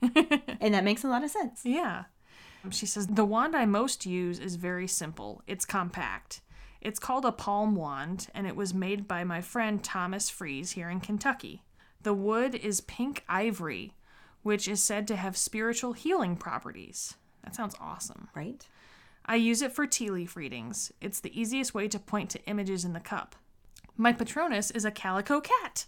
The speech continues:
Speaker 2: Another cat.
Speaker 1: She's very excited about it, too. <laughs> Again, I put my fate in the hands of Pottermore.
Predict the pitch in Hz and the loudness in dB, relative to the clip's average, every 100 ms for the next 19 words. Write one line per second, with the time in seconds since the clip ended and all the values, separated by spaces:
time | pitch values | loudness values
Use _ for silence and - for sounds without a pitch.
0 | - 285 294 359 415 480 440 381 - 226 | -4 2 6 6 6 6 4 4 -2 0
1 | 190 208 202 170 208 190 156 110 - - | 6 6 4 2 0 -2 -6 -8 -10 -10
2 | 180 165 - - - - - 247 240 - | -10 -10 -18 -20 -20 -20 0 2 6 4
3 | - 233 - _ - - - - - 226 | 6 2 2 _ -20 -20 -20 -4 0 4
4 | 269 269 285 247 240 262 - 262 262 - | 6 6 4 2 2 2 2 2 0 2
5 | 233 - 220 208 208 214 208 175 165 160 | 0 2 2 4 4 2 0 -2 -2 -2
6 | 160 165 | -4 -4